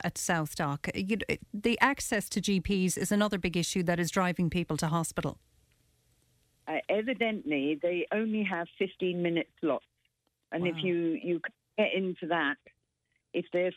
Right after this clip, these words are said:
Speaker 2: fully booked, they take emergencies, but I don't know how many. And then, you know, if you're that desperate, if you're really desperate to see a G P, and you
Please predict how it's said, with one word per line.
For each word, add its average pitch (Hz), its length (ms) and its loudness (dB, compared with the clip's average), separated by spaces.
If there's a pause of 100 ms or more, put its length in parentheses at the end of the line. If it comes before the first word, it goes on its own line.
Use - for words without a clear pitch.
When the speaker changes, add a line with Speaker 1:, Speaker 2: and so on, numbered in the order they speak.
Speaker 2:
fully 247 200 0
booked, 165 320 -4 (220)
they 196 240 -4
take 240 220 -2
emergencies, 180 880 -2
but - 140 -10
I 180 60 -2
don't 180 220 -4
know 170 80 -2 (120)
how 165 80 2
many. 156 360 -2 (840)
And 180 240 2
then, 190 320 2
you 196 240 0
know, 180 280 0
if 202 140 -4
you're 214 140 2
that 233 260 -2
desperate, 160 640 -4
if 170 140 -8
you're 175 160 -2 (100)
really 208 420 2
desperate 139 520 -2 (140)
to 151 160 -10
see 165 160 4
a 151 40 0
G 147 320 0
P, 131 320 -4 (460)
and 185 200 4
you 185 140 0